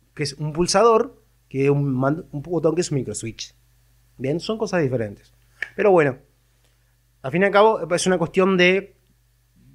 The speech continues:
de costumbre, digamos de esta forma. Es como, eh, tener un mando de Xbox One,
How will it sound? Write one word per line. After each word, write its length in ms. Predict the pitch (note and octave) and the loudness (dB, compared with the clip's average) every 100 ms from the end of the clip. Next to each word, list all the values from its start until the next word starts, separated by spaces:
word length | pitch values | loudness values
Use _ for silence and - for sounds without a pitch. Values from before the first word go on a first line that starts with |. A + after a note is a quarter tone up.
| _ _ _ _ _ _ _ _ _ _ _ _ | _ _ _ _ _ _ _ _ _ _ _ _
de 180 | D3 D#3+ | -6 -2
costumbre, 520 | D3 - G#3+ D#3 B2 | -2 4 4 4 -4
digamos 260 | C3+ C3+ B2 | -4 -4 -6
de 60 | |
esta 60 | B2 | -4
forma. 280 | D#3+ A2+ B2 | -4 -4 -8
Es 60 | |
como, 520 | B2 D3+ D3 C#3 C3+ - _ _ _ _ _ _ _ _ | -4 0 2 0 -2 -12 _ _ _ _ _ _ _ _
eh, 760 | D3+ C#3+ C#3 C3+ C3+ C3 B2+ B2+ - _ _ _ _ _ _ _ D3+ | -8 -6 -6 -8 -8 -10 -12 -16 -20 _ _ _ _ _ _ _ -10
tener 480 | E3+ F#3 C#3 - D#3 | -4 -4 -4 -10 -16
un 120 | D#3+ | -6
mando 340 | F#3 F#3 F3 | -6 -4 -2
de 300 | D3 C#3+ C#3 F3 F#3 | 2 2 0 -4 -6
Xbox 400 | - A3+ - _ _ _ - | -4 -6 -6 _ _ _ -6
One, 340 | D3 F#3+ B3 | 0 0 -2